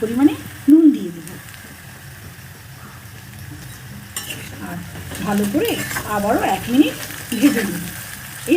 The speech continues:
রসুনের সঙ্গে। এবার পেঁয়াজটা অনেকটা নুয়ে আসলে, আগে থেকে যে দু, দু কোয়া রসুন আমি ভাজতে দিয়েছিলাম, সেই রসুন কোয়া দুটো তুলে নেব। তবে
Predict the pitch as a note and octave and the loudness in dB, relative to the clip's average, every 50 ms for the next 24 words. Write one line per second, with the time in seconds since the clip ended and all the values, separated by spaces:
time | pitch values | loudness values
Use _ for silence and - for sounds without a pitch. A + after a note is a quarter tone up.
0 | D4+ B3 A#3 - - C4+ D4+ D#4 - - B3 G3+ F#3+ F#3 F3+ F3 F3 F3 F#3+ - | 8 8 6 6 6 6 6 6 6 0 -2 -2 0 -2 -4 -4 -4 -6 -8 -8
1 | - - - - - - - - - - - - - - - - - - - - | -8 -8 -8 -8 -10 -12 -12 -12 -12 -12 -12 -12 -12 -12 -12 -10 -10 -10 -10 -10
2 | - - - - - - - - - - - - - - - - - - - - | -10 -10 -8 -8 -10 -10 -10 -10 -8 -8 -6 -6 -6 -6 -8 -8 -10 -12 -14 -14
3 | - - - - - - - - - - - - - - - - - - - - | -14 -14 -14 -12 -12 -12 -12 -12 -12 -12 -12 -12 -12 -12 -12 -12 -12 -14 -14 -12
4 | - - - - - - - - - - - - - - - - - - - - | -12 -12 -4 -2 0 0 0 -2 -6 -8 -12 -12 -12 -12 -10 -10 -10 -12 -14 -18
5 | - - - - B3 A3+ A3 A#3+ C#4 F#4+ A4+ - - A3+ A3 G#3 G#3+ G#3 - - | -20 -20 -8 0 0 2 4 4 2 2 0 2 2 2 4 4 2 0 -2 0
6 | C#4+ E4 G4 - - - - - - - G#3+ A#3 C4+ D4+ D4+ - - G4 G4+ F#4 | 0 0 0 -2 -6 -12 -16 -14 -10 -6 0 4 6 6 4 4 0 0 6 6
7 | C#4+ B3+ C4 C4 C4+ D4 D#4+ D#4+ C#4+ B3+ - - - - A#3+ D4 G4+ - - - | 6 8 8 8 8 8 8 8 6 4 2 -4 -6 -4 -2 -2 -2 -4 -8 -10
8 | - - - - - - - G#3 A3+ C4 B3+ - D#4+ D#4+ F4+ E4+ D4+ - B3 A#3 | -14 -16 -16 -16 -14 -10 -8 -4 -2 -2 2 2 2 4 6 4 4 4 2 0
9 | G3+ G#3 G#3 G#3 - - - - G3+ C4 B3+ - D4+ D4+ C#4 A#3 G#3 G#3+ G#3 G#3 | 0 -2 -4 -6 -8 -8 -6 -2 -2 -2 2 6 6 6 8 6 2 0 -2 0
10 | - F4 F4+ C#4 A#3+ A#3 A3+ G3+ G3+ A3 G#3 G3+ G3+ G#3 G#3 G3+ A3 A#3 A#3+ - | 0 4 4 4 4 4 -2 -4 -2 -2 -2 0 0 0 0 0 0 0 -2 -2
11 | - C4 C#4 D#4+ D#4 - - - - - - - - - B3+ C#4+ G4+ B4 - D#4+ | 2 4 4 4 4 2 -6 -14 -18 -18 -16 -14 -4 0 2 2 2 2 2 0
12 | A3+ G3+ G3+ A3 A3+ G#3+ G3+ A3+ A3 A3 G#3+ A#3 - - F#4 A#4 - - - - | 0 0 -2 -6 -8 -6 -4 -2 -2 0 -2 -2 -4 -4 -6 -6 -6 -12 -18 -18
13 | - - - - - D#4 D4 C#4+ B3+ G3+ F3+ E3+ E3+ - - - - - - - | -20 -20 -18 -4 4 6 6 6 6 4 0 -4 -6 -8 -10 -14 -16 -18 -20 -20
14 | - - - - - - - - - - - - - - - - A3+ G3+ G3+ | -20 -20 -20 -20 -20 -20 -20 -18 -18 -18 -18 -16 -18 -18 -8 -6 -2 -2 0